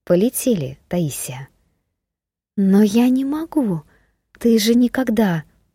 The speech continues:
Он снова рассмеялся. «Ты вправду так думаешь? Тася,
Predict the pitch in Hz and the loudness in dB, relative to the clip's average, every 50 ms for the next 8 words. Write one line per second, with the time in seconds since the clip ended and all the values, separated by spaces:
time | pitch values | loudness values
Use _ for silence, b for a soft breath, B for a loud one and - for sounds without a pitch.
0 | _ _ _ _ _ _ _ _ _ _ - 185 185 185 185 175 - - - 208 | _ _ _ _ _ _ _ _ _ _ -2 0 0 2 0 0 -2 -2 0 2
1 | 190 185 175 170 170 170 165 - - - 202 196 190 175 143 135 123 - - - | 2 2 2 2 0 -2 -2 -4 -2 -2 0 0 0 -2 -4 -6 -10 -12 -14 -14
2 | - 147 147 - _ _ _ _ _ _ _ _ _ _ _ _ _ _ - 180 | -14 -16 -18 -20 _ _ _ _ _ _ _ _ _ _ _ _ _ _ 2 2
3 | 175 165 - - - - 180 185 233 - - 269 294 294 - 214 180 165 160 175 | 2 2 0 -4 -4 -2 -2 0 0 -2 -2 -2 -4 -2 0 -2 -2 0 -2 -2
4 | 156 139 135 135 131 - - - - - _ _ _ _ _ _ _ _ _ _ | -2 -2 -4 -6 -8 -10 -12 -12 -14 -18 _ _ _ _ _ _ _ _ _ _
5 | _ _ _ 226 226 208 - - - 151 131 131 | _ _ _ -2 -2 -2 -4 -6 -8 -8 -10 -10